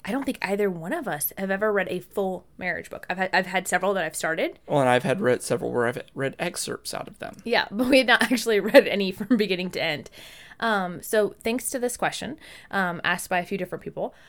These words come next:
Speaker 1: we sat down and we made sure to read. And that, that's a little bit of the reason why the Q and A <laughs> wasn't recorded as early as we planned, 'cause we were like, "Well, we need to read a couple."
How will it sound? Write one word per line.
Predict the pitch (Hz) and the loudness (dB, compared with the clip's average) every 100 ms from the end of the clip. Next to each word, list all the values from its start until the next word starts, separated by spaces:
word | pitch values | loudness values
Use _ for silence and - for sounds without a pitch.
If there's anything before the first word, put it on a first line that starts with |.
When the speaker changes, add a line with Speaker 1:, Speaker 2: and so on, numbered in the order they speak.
| - | -16
Speaker 1:
we | - 190 190 190 196 202 - | -6 -2 -2 -2 -2 -4 -6
sat | - 180 | 0 2
down | 180 151 190 - - | 2 0 -4 -8 -4
and | 185 180 | -2 0
we | 196 | 2
made | 226 208 | 2 0
sure | - 170 175 | 2 2 0
to | - 196 | -2 -4
read. | 175 185 | 0 -2
And | - 185 185 - | 0 -2 -4 -6
that, | 220 233 | -4 0
that's | 226 226 | -2 0
a | |
little | 196 185 | 0 0
bit | 170 | -2
of | |
the | 156 | -2
reason | 147 143 156 | -2 -4 -6
why | 156 156 - | -6 -8 -4
the | 175 | -4
Q | - 185 | 0 0
and | 165 | 2
A | |
<laughs> | 160 | 0
wasn't | 233 220 | 0 0
recorded | 220 196 - 214 170 | 0 0 2 2 2
as | 151 202 | 0 0
early | 175 175 160 | 2 2 2
as | 180 | 2
we | 170 | -2
planned, | 175 175 165 | -4 -4 -4
'cause | - 202 | -4 -2
we | 185 | 2
were | |
like, | 185 165 | 2 0
"Well, | 170 170 | -2 -2
we | 180 | -2
need | 202 | 0
to | 202 | 2
read | 208 254 | 2 2
a | |
couple." | 339 233 170 131 | 0 -2 -4 -8